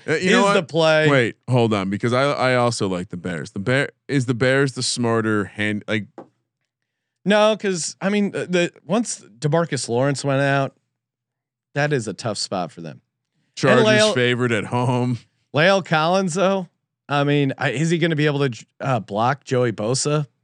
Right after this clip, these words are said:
Speaker 1: Yeah, what are we talking about?
Speaker 2: I, I mean, here's, here's a, a completely independent of my hate of the Cowboys.
Speaker 1: Yeah.
Speaker 2: I think these te-, both teams have offenses. San Diego has something close to a defense. I, I, I can't say that about, uh, Dallas yet.
Speaker 1: Mm.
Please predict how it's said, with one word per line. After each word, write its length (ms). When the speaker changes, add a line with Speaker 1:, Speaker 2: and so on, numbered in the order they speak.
Speaker 1:
Yeah, 260
what 160
are 40
we 100
talking 380
about? 220
Speaker 2:
I, 200
I 20
mean, 200
here's, 260
here's 260
a, 140
a 320
completely 480
independent 500
of 100
my 140
hate 180
of 60
the 80
Cowboys. 480
Speaker 1:
Yeah. 100
Speaker 2:
I 60
think 140
these 180
te-, 160
both 300
teams 280
have 140
offenses. 720
San 300
Diego 400
has 180
something 420
close 280
to 100
a 60
defense. 600
I, 380
I, 60
I 80
can't 260
say 160
that 200
about, 340
uh, 180
Dallas 460
yet. 160
Speaker 1:
Mm. 680